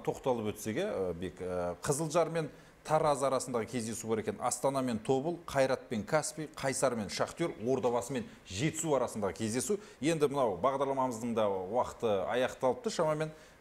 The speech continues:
Астана мен Тобыл арасындағы ойынға бір қандай болжам айта кетесің?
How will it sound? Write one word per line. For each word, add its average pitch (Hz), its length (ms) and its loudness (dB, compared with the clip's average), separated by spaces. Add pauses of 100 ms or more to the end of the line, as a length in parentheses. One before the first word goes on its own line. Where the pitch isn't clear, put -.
(380)
Астана 190 420 2
мен 170 140 -4
Тобыл 175 340 2
арасындағы 135 460 2
ойынға 131 280 0
бір 104 160 -2
қандай 151 240 -2
болжам 117 320 0
айта 98 180 0
кетесің? 90 320 -4